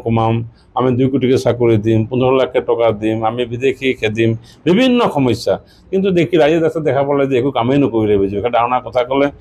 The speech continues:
তো কাম একোৱেই নহ'ল। আজি মূল্যবৃদ্ধি, এনেকুৱা ধৰণৰ মূল্যবৃদ্ধি হ'লে, মূল্যবৃদ্ধি ৰাইজে এনেকৈ কমা কৰিলে, চব মানুহ, কৃষক, শ্ৰমিকৰ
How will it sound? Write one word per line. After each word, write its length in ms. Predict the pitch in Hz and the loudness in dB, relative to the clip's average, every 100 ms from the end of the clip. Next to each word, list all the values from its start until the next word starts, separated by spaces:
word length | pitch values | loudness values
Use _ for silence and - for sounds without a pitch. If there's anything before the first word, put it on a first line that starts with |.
| - - | -12 -6
তো 60 | 156 | -2
কাম 180 | 160 156 | 0 0
একোৱেই 220 | 151 185 180 | 2 4 4
নহ'ল। 200 | 143 135 - - - | 2 0 -6 -12 -4
আজি 140 | 151 143 | 0 2
মূল্যবৃদ্ধি, 440 | 139 151 165 165 156 | 2 2 2 2 2
এনেকুৱা 240 | 147 147 160 | 0 0 0
ধৰণৰ 160 | 156 160 143 | 2 2 2
মূল্যবৃদ্ধি 500 | 135 156 151 143 147 | 2 2 2 0 2
হ'লে, 140 | 151 147 127 | 2 0 -2
মূল্যবৃদ্ধি 400 | 127 156 151 151 | 0 0 0 2
ৰাইজে 160 | 143 139 | 2 0
এনেকৈ 160 | 143 156 | 0 -2
কমা 160 | 151 143 139 | -2 -2 0
কৰিলে, 300 | 139 135 110 104 - - - 107 - | 0 0 -2 -6 -12 -20 -20 -20 -4
চব 200 | 170 190 160 127 | 2 2 2 2
মানুহ, 280 | 147 151 101 - _ _ 156 | 2 2 0 -6 _ _ -2
কৃষক, 380 | 151 - 147 135 - | -2 2 0 0 0
শ্ৰমিকৰ 460 | 131 139 143 147 | 2 2 2 2